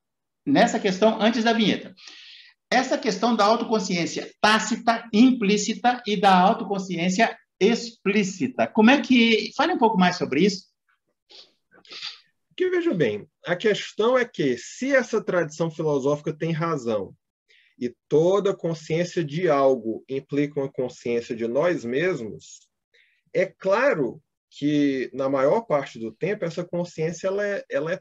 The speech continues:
Speaker 2: tácita, nesse sentido de que nós não estamos prestando atenção em nós, né? É, nós prestamos atenção em algo, como o concerto musical que eu falava,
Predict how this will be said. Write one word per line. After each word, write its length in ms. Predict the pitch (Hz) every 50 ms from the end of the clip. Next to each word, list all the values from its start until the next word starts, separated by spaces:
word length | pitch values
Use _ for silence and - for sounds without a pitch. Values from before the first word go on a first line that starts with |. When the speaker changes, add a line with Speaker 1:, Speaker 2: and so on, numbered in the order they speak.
| _ -
Speaker 2:
tácita, 680 | - 202 196 - - - 190 190 - - 110 - - - _ -
nesse 380 | - 110 120 117 117 - 123
sentido 580 | 113 - 123 120 117 - - 160 170 180 180 190
de 140 | 175 190 190
que 160 | - - 165
nós 240 | 160 170 175 175 160
não 160 | 170 175 180
estamos 560 | 175 175 - - - 190 202 226 233 226 -
prestando 560 | - 190 185 180 180 - - - 202 214 208
atenção 540 | 220 214 214 - 202 185 180 - - 202 220
em 120 | 269 339
nós, 680 | 339 226 185 165 151 135 - - - - - - _ _ _ _ _ _ _ _ _ _ _ _ _ _ -
né? 280 | 117 131 151 202 226 - _ _ _ _ _ -
É, 800 | 120 131 131 139 139 135 135 135 135 131 127 127 123 120 113 - 123
nós 240 | 131 139 143 143
prestamos 480 | - 160 156 156 156 - 165 156 147 143
atenção 440 | 151 143 147 151 143 143 - 147 143
em 120 | 160 190
algo, 420 | 180 180 190 226 262 302 - 330 -
como 260 | - - 156 147 147
o 60 | 143
concerto 760 | 147 - 156 147 147 151 - - - 185 220 233 226 - - 165
musical 500 | 147 143 131 143 135 - - 127 123 120
que 80 | -
eu 80 | 139 143
falava, 720 | - - 180 175 170 170 175 190 220 254 269 302 339 392